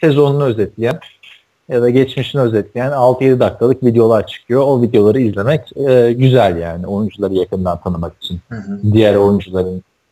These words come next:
Speaker 1: Yani mesela bu sene kırktan mı ellilerden mi ne Devonta Freeman seçildi. E, öyle bir civa, orta sıralardaydı yani. Abi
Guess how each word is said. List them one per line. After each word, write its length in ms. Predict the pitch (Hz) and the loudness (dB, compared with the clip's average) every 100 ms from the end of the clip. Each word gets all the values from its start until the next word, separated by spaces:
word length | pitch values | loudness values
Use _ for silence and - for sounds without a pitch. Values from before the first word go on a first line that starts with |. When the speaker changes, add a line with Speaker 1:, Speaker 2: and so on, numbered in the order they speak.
| _ 104 | _ -2
Speaker 1:
Yani 260 | 101 113 | 0 0
mesela 480 | 110 123 123 123 - | 2 2 2 -2 -8
bu 180 | 123 123 | -8 -8
sene 400 | - 147 156 151 - _ _ | -4 -2 -2 -4 -12 _ _
kırktan 540 | - 147 143 175 202 180 | -2 -2 0 -2 0 0
mı 80 | |
ellilerden 640 | 135 127 139 151 151 170 170 | 0 2 2 2 2 0 0
mi 60 | |
ne 120 | 165 | 0
Devonta 440 | 135 139 151 156 156 | 2 2 0 -6 -6
Freeman 380 | 165 160 120 101 _ _ | -4 -2 -4 -8 _ _
seçildi. 540 | 104 - 98 98 196 - _ _ _ 104 | -12 -8 -4 0 -2 -2 _ _ _ -8
E, 40 | |
öyle 460 | 104 123 127 104 92 | -6 -2 0 0 -2
bir 80 | 90 | -4
civa, 160 | 92 92 | -2 2
orta 300 | 110 110 110 | 4 2 0
sıralardaydı 600 | 95 87 87 85 82 87 | 0 2 2 0 0 0
yani. 340 | 87 104 196 - _ _ _ _ _ _ _ _ _ _ | 0 -2 -4 -10 _ _ _ _ _ _ _ _ _ _
Abi 560 | 80 80 143 202 135 | 0 2 4 4 4